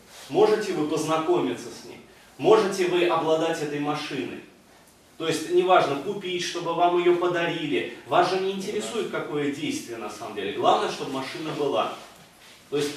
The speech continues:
можете вы позволить себе обладать этой виллой, этим домом, этой квартирой? Опять-таки, неважно, выиграете вы ее в лотерею, или вам дадут беспроцентную суду в банке,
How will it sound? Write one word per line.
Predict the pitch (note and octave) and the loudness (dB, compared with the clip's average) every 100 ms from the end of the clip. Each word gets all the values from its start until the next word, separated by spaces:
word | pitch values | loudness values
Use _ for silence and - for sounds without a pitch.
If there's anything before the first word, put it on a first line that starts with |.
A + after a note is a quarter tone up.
| - | -2
можете | E3+ A#3+ A#3 - F#3+ | 4 4 4 0 -2
вы | E3+ D#3 | 0 0
позволить | - D#3+ D3+ F3 D#3+ C#3+ | 2 0 2 2 2 0
себе | - C#3 | -4 -2
обладать | C3+ C3+ C#3+ C#3 - | 0 2 2 2 0
этой | B2 B2 | -2 -4
виллой, | A2+ C#3 D3+ C#3+ B2+ | -4 -4 -2 0 2
этим | A#2 B2 A2+ | 0 -6 -2
домом, | C3+ C#3+ C3 A#2+ | 0 0 0 -4
этой | A#2 A#2 | -4 -6
квартирой? | A2+ B2 B2 - C3 G#2+ - - - - - - | -6 -4 -4 -6 -8 -6 -8 -10 -18 -20 -20 -4
Опять-таки, | - D3+ E3 C#3 D3 | 0 2 2 0 -2
неважно, | D#3+ F3+ E3+ - - - - B2 | -2 4 4 4 0 -8 -12 2
выиграете | F3+ G#3+ F3 F3+ F3 F3 | 4 4 6 6 6 2
вы | D3+ D#3+ | -2 -2
ее | D#3+ D3 | -2 -2
в | D3 | -2
лотерею, | D3 D3 C#3+ C#3 B2 A2 - - - | -4 -2 0 0 0 -2 -6 -10 0
или | D#3 | 4
вам | F3 F3 E3+ | 6 6 4
дадут | E3+ F3 F3 | 2 2 0
беспроцентную | D3 - D#3+ D#3 F3+ F3 E3+ D#3+ | -2 -4 -4 -2 0 -2 -4 -4
суду | C#3 - E3+ F3 D3+ D3 | -4 -4 0 2 2 -4
в | - | 0
банке, | C#3 C#3 C3+ C3 A#2+ | 6 6 6 0 -8